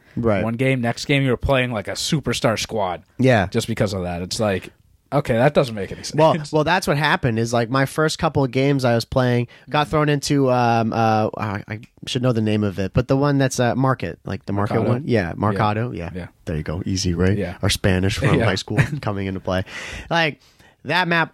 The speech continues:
Speaker 1: I, I think that's one of my best maps.
Speaker 2: Yeah.
Speaker 1: Like, that map, I, I play really well on it, and I like it. I like a smaller map.
Speaker 2: Yeah.
Speaker 1: Um,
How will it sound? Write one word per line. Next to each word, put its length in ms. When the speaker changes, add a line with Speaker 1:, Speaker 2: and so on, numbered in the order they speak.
Speaker 1:
I, 320
I 140
think 260
that's 240
one 60
of 80
my 140
best 420
maps. 480
Speaker 2:
Yeah. 180
Speaker 1:
Like, 260
that 200
map, 340
I, 300
I 120
play 360
really 240
well 240
on 180
it, 120
and 80
I 80
like 340
it. 120
I 100
like 220
a 40
smaller 340
map. 380
Speaker 2:
Yeah. 220
Speaker 1:
Um, 460